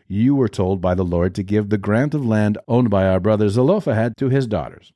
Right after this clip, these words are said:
But if they marry men from another tribe, their grants of land will go with them to the tribe into which they marry. In this way,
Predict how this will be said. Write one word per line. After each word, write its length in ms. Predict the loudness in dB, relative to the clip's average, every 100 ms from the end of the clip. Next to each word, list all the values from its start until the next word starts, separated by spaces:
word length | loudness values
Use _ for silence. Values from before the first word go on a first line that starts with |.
| -8
But 100 | -4
if 120 | 0
they 100 | 0
marry 320 | 0 0 2 2
men 240 | 2 2
from 160 | 0 0
another 240 | 0 -2
tribe, 480 | -4 -2 -2 -4 -12 _ _ _ -2
their 260 | 0 0
grants 400 | 0 0 0 -2
of 100 | -2
land 400 | 2 2 2 2
will 140 | 0 2
go 240 | 2 2
with 240 | 2 0
them 220 | 0 -2 -2
to 100 | -2
the 100 | -4
tribe 380 | 0 0 0
into 160 | -2 -2
which 240 | -4 -4
they 100 | -6
marry. 420 | -4 -2 -2 -4 -12 _ _ _ -14 -2
In 120 | 0
this 220 | 0 -2
way, 300 | -8 -6 -10